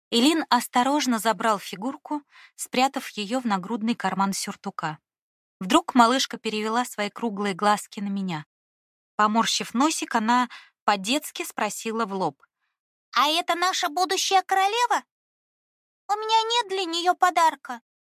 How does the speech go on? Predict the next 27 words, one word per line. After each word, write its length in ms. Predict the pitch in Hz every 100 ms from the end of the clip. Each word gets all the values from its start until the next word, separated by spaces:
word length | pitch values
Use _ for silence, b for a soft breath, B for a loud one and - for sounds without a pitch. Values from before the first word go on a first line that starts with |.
| -
расстроенно 580 | 240 226 254 262 226
пролепетала 680 | 208 - 226 220 247 220 202
девочка, 480 | 196 302 - - -
надув 400 | 233 196 226 208
губки. 480 | 190 175 _ - 165 _ _ _ _ _ _ _ _ _ _ _ -
Неожиданное 800 | 226 247 247 302 277 233 214 202
предположение 800 | 226 233 - 226 226 240 202
малышки 640 | 185 202 226 381 - 359 370 _
выбило 560 | 185 269 285 254 233 - _
почву 420 | 294 302 - 302
из-под 300 | 285 - 190
моих 320 | 220 240 -
ног, 280 | 285 330 - B B B _
заставив 600 | 220 247 - 262 269 262
покраснеть. 760 | - 269 277 269 190 170 156 - _ _ _ _ _ _ _ _
Наверное, 580 | 220 240 269 311 285 269
она 180 | 254 269
видела, 380 | 254 320 226 202
как 240 | - 220
король 340 | - 233 247 226
меня 300 | 220 226 220
обнимал, 640 | 220 208 262 247 175 151 b b b -
вот 260 | 196 359 349
и 40 |
надумала 480 | 247 202 247 262 254
себе 260 | - 214
небылиц. 640 | 226 226 233 226 196 - -